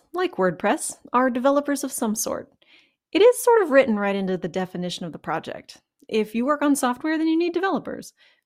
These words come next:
And what I love about WordPress in particular is that we do work to include contributors who are not developers, yet it still remains true that there is a fairly high level of technical knowledge required to actively contribute.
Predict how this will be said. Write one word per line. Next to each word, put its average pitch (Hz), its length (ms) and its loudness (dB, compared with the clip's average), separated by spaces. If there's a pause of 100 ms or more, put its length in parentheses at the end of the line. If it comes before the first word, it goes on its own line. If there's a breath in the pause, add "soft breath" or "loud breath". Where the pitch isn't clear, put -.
(140)
And 240 120 0
what 233 120 0
I 208 80 0
love 202 280 -4
about 185 280 -2
WordPress 202 580 -4
in 180 100 -8
particular 185 520 -6
is 180 220 -6
that 202 140 -6
we 247 200 -6 (120)
do 330 220 -2
work 170 340 -6
to - 120 -8
include 202 360 -4
contributors 185 540 -6
who 180 120 -8
are 175 100 -6
not 214 400 -4
developers, 180 680 -10 (540 soft breath)
yet 330 120 0
it 359 120 0
still 453 240 0
remains 196 400 -2
true 180 260 -6
that 196 140 -6
there 220 140 -4
is 220 100 -6
a 233 40 -4
fairly 285 400 -2
high 214 320 -6
level 220 360 -2
of 190 100 -6
technical 180 440 -10
knowledge 190 460 -6
required 196 640 -4
to - 100 -8
actively 170 380 -8
contribute. - 560 -8